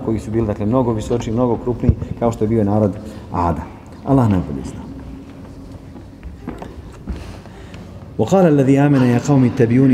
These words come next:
أَهْدِكُمْ سَبِيلَ الرَّشَادِ. I reče onaj koji je vjerao od, od naroda faraonovog, „Slijedite me, ja ću vas uputiti na pravi put.” Kaže, „Narode moj, ovaj dunjaluk je samo kratko uživanje u odnosu na ahiret. Ahiret je stalna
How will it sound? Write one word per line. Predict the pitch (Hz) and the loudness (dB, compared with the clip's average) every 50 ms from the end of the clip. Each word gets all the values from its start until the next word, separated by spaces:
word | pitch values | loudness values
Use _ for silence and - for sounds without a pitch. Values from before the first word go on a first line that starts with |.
| 123 120 | 6 6
أَهْدِكُمْ | 120 110 135 127 - 123 110 | 4 4 4 4 4 2 4
سَبِيلَ | 101 120 110 110 127 120 | 4 4 4 4 4 4
الرَّشَادِ. | 113 101 107 104 - - 131 113 95 87 78 - - - - - - - - - - - - - - | 4 4 2 0 2 2 2 4 4 2 -2 -4 -10 -12 -12 -14 -14 -16 -16 -16 -16 -16 -12 -2 0
I | 123 131 | 2 4
reče | 147 143 147 151 | 4 2 2 2
onaj | 147 139 127 120 | 2 2 2 2
koji | - - 113 | 0 0 0
je | 110 | 2
vjerao | 110 135 139 127 117 113 | 2 4 4 4 4 4
od, | 110 110 110 123 - - | 4 2 2 0 -2 -2
od | 113 104 | 0 2
naroda | 120 127 127 127 113 110 98 | 2 4 4 4 4 2 2
faraonovog, | 90 - 110 107 110 120 131 131 123 117 113 117 120 120 117 | 0 0 0 2 2 4 4 4 4 2 2 0 0 -2 -6
„Slijedite | 110 - - 113 120 139 147 143 - - 127 | -6 -4 0 4 4 4 4 2 0 0 0
me, | 123 120 117 | 2 2 2
ja | 127 139 135 | 2 2 2
ću | - 117 | 0 -2
vas | 107 - 120 | -4 -4 -6
uputiti | 104 - 120 113 104 117 | -2 -2 -2 -2 0 -2
na | 104 | -2
pravi | 90 - 110 107 98 95 90 - | 0 0 2 2 2 0 0 -2
put.” | 92 87 78 - - - - - - - - - - - - - - - - - - | -4 -6 -6 -8 -10 -14 -16 -14 -16 -16 -16 -16 -16 -16 -16 -16 -16 -14 -12 -4 -2
Kaže, | 120 113 113 120 117 117 117 - | 0 2 2 2 2 0 0 0
„Narode | 131 131 143 165 170 156 135 135 | 2 4 4 4 4 4 4 4
moj, | 135 143 147 151 151 143 135 - - - - - - - | 4 6 6 6 4 4 2 0 -4 -10 -12 -12 -8 0
ovaj | - 139 139 143 127 120 | 2 4 4 6 4 4
dunjaluk | 117 120 120 127 127 135 139 123 - | 4 2 4 4 4 2 2 2 0
je | 117 | -2
samo | - - 147 139 127 120 123 - - - - - - - - - - - - - - - - - - - - - - | -2 0 2 2 2 2 0 -4 -8 -12 -14 -14 -14 -14 -14 -14 -14 -16 -16 -16 -16 -16 -16 -16 -16 -16 -16 -14 -4
kratko | - 147 147 147 131 - 123 | 2 2 2 2 4 2 2
uživanje | 120 107 123 127 131 135 123 117 | 2 4 4 4 4 4 4 4
u | 113 | 4
odnosu | 113 117 110 - 107 | 2 2 2 2 2
na | 104 98 | 2 2
ahiret. | 95 92 104 110 98 90 - - - - - - - - - - - - | 2 2 2 2 2 2 0 -6 -12 -14 -14 -14 -16 -16 -18 -14 -6 -2
Ahiret | - 110 113 123 131 135 123 127 - | 0 2 2 2 2 2 2 0 0
je | 110 107 107 | -2 -2 -2
stalna | - - 117 117 110 104 101 98 107 | 0 0 2 2 4 2 2 2 0